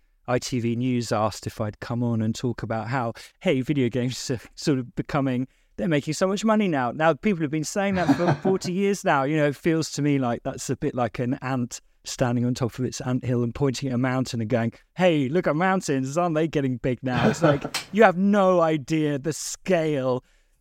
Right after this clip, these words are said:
Speaker 1: of, of this thing, how much it's dwarfing your enterprise. But I think that speaks to the fact that culturally, video games are still seen as a minnow, something that is, you know,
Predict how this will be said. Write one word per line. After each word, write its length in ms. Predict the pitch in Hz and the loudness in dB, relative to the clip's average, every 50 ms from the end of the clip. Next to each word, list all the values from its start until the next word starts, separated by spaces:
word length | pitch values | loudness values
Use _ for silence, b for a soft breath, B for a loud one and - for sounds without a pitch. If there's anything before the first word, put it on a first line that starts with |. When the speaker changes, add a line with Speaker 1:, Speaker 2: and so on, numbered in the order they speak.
| _ - | _ -2
Speaker 1:
of, 200 | 175 151 135 - | -2 -2 -2 0
of 180 | - 170 160 - | 2 2 2 4
this 240 | 170 147 - - | 2 0 0 0
thing, 300 | - - 175 156 147 143 | 0 2 4 4 4 4
how 140 | 127 139 160 | 2 2 2
much 240 | 139 147 127 - - | 0 0 0 -2 -4
it's 140 | 147 143 - - | -4 -6 -6 -8
dwarfing 680 | - 139 139 151 147 151 147 - - 143 131 135 135 | -6 -4 -2 0 0 0 0 0 -2 -2 0 0 0
your 300 | 131 139 147 147 143 131 | 0 2 2 2 2 2
enterprise. 760 | 131 135 123 - 120 - - - 117 117 117 123 117 - - - _ _ - _ - | 2 0 -2 -4 -6 -10 -6 -6 -6 -4 -4 -6 -6 -6 -10 -16 _ _ -18 _ 0
But 120 | 175 170 | 2 4
I 60 | 165 | 4
think 240 | 165 - 190 170 - | 4 4 0 0 2
that 160 | - 143 127 | 0 0 0
speaks 340 | - - - 170 160 - - | 0 -2 -2 -2 -2 -2 -4
to 60 | - 143 | -6 -6
the 80 | 127 | -4
fact 280 | - - 156 131 - - | -2 0 -2 -2 -2 -4
that 220 | - 78 76 - _ _ - | -6 -6 -6 -8 _ _ -18
culturally, 800 | - - - 165 170 - - - 156 123 120 120 123 123 123 143 - - | -8 -2 -2 -2 -2 -2 -4 -4 -2 -2 0 0 -2 -2 -4 -6 -6 -4
video 280 | 147 127 131 127 123 | -2 0 2 2 2
games 360 | 120 135 123 127 120 117 - | 2 2 2 2 2 0 -2
are 40 | 127 | -4
still 480 | 117 - - - - 139 131 131 127 117 | -6 -6 -4 0 0 2 2 2 0 0
seen 400 | - - - 147 131 127 123 120 | -2 -2 0 0 2 2 2 0
as 160 | 117 110 113 | 0 -2 -2
a 80 | 123 120 | -2 0
minnow, 640 | 131 139 143 143 135 120 110 110 113 120 120 135 - - | 0 2 2 2 2 0 0 -2 -2 -2 -4 -6 -8 -8
something 400 | - - 127 123 120 131 147 143 | -4 -2 -2 0 0 -2 -2 0
that 160 | 139 127 117 | 0 0 0
is, 340 | 127 123 120 110 - - - - _ _ _ _ _ _ - | 0 0 -2 -2 -4 -8 -14 -16 _ _ _ _ _ _ -6
you 100 | - - | -2 0
know, 80 | 117 | 0